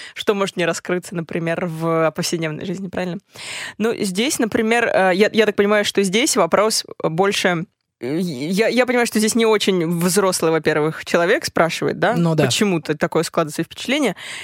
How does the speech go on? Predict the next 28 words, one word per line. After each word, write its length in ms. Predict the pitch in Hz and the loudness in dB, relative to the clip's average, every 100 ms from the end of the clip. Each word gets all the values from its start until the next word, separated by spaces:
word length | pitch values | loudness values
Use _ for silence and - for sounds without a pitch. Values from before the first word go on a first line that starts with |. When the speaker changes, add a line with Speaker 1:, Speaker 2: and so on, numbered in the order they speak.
| - - _ | -16 -18 _
Speaker 1:
И 500 | 208 220 226 220 208 208 | -4 -2 0 0 0 0
хотя, 260 | 220 330 392 262 196 - | 0 2 0 0 -4 -2
кто 200 | - 254 | 2 2
знает, 260 | 202 139 | 2 2
может 180 | 185 240 | 2 2
быть 140 | 240 247 | 2 2
и 60 | |
нет. 220 | 226 147 - - - 208 | 2 0 -4 -10 -6 0
Но 380 | 226 240 185 | 2 4 4
если 380 | 107 202 254 - | 2 2 2 2
на 120 | 233 220 | 2 2
первых 440 | 254 226 170 156 - _ | 4 4 2 0 -6 _
порах, 440 | 202 190 170 151 - | 4 6 4 4 0
то 40 | |
есть 140 | 165 - | 0 2
ты 80 | |
в 60 | 185 | 0
любом 220 | 190 240 | 2 2
случае 360 | - 170 - 170 | 2 0 0 0
не 140 | 180 | 0
будешь 200 | 175 160 | 0 0
такой: 280 | - - 139 - - | -2 -2 -4 -2 2
"О, 260 | 359 220 - _ | 4 4 2 _
мы 120 | 165 175 | 0 2
не 80 | |
встречаемся 640 | 175 - 190 202 185 - 185 | 2 2 2 2 2 2 4
две 160 | 190 233 | 4 2
недели, 340 | 262 262 175 | 4 4 2